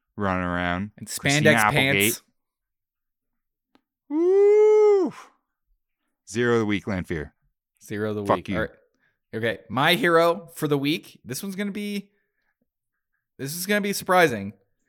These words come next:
Speaker 2: but it's gonna be that dead girl at the end of the chapter, <laughs> at the end, chapter ten.
Speaker 1: It's not
Speaker 2: Rand just
Speaker 1: surprising.
Speaker 2: shaking her. <laughs>
Speaker 1: It's right on brand for you.
Speaker 2: No, <laughs> no, I was gonna say Egwene because she had a lot to do in this.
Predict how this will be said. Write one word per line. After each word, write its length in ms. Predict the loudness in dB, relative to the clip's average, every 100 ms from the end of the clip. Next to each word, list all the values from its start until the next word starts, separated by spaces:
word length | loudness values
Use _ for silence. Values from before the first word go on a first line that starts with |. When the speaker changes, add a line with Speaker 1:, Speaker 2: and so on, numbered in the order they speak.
| _ _ _ _ -4
Speaker 2:
but 80 |
it's 100 | -2
gonna 120 | 0 0
be 80 | 2
that 200 | 2 2
dead 240 | 0 0
girl 220 | -2 -2
at 100 | -2
the 120 | -4
end 80 | -4
of 80 | -6
the 40 |
chapter, 560 | -2 -4 -2 -4 -4 -10
<laughs> 20 |
at 180 | -14 -12
the 100 | -8
end, 260 | -4 -4 -4 -8
chapter 340 | -2 0 0 -2
ten. 200 | 0 0
Speaker 1:
It's 80 |
not 60 | 0
Speaker 2:
Rand 140 | -2 -2
just 160 | -4
Speaker 1:
surprising. 100 | -4
Speaker 2:
shaking 160 | -6 -6
her. 100 | -10 _ -10
<laughs> 80 | -10 -8 -4
Speaker 1:
It's 40 |
right 100 | 2
on 140 | 2 2
brand 200 | 0 0
for 100 | -6
you. 120 | -12 -20 _ -16 4
Speaker 2:
No, 320 | 6 6 4 -4 -8
<laughs> 180 | -16 -2
no, 120 | 2
I 60 | 2
was 100 | 2
gonna 180 | -2
say 300 | 0 2 2
Egwene 400 | 0 0 0 0
because 240 | -4 -6 -4
she 120 | -2
had 120 | 0
a 60 | 0
lot 300 | -2 -4 -6
to 60 |
do 280 | -12 -8 -6
in 80 | -6
this. 240 | -10 -14